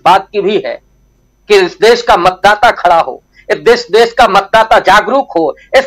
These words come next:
देश के नागरिक समाज मजबूत हो और लोकतंत्र को, संविधान को बचाने के लिए इस सत्ता को उखाड़ फेंके। और यही भावना जनभावना बन रही है, और ये जनभावना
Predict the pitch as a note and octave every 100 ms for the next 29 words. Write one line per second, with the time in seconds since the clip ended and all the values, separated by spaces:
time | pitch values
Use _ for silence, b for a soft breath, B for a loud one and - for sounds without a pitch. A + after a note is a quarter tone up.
0 | F3+ C#4 D#4+ - B3 F#3+ A3 F#3+ E4 -
1 | G#3+ G#3 F4 F4 A#3+ A3+ B3 C4+ C4 D4
2 | - _ F3 A3 D#3 F3 A#3+ - A#3+ A#3
3 | - G3 G3 F3+ E3 A#3+ A3+ F#3+ D#3 F#3+
4 | G3+ C4 C4 A#3+ G#3+ D4 D#4+ - _ _
5 | _ _ - F#3 G#3 G3 - G3 F#3+ D#3
6 | - _ - - D3 D3+ - A#2+ C3 B2+
7 | b b G3+ G3 F#3 C4+ F4+ - F#3 G3
8 | F#3 B2+ A#2+ _ _ _ _ F#3+ G3 C3
9 | D#3 G3 G#3 E3 E3 D3 C3 C#3 A#2+ -
10 | _ B - G3 F#3+ A3 F#4 C#4 C4+ G3
11 | G#3 G#3+ F3+ B2+